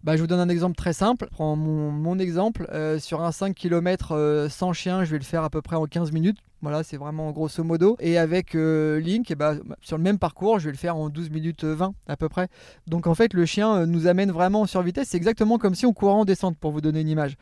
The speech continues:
Quand vous avez un Grester ou un Braque, pour répondre à ta question d'avant,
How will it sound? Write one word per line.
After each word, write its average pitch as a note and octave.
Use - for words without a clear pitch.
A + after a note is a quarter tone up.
Quand F#3
vous F#3+
avez G3+
un G3
Grester E3+
ou D#3
un C#3+
Braque, F3+
pour D3
répondre D3
à C#3+
ta C#3+
question D3
d'avant, D#3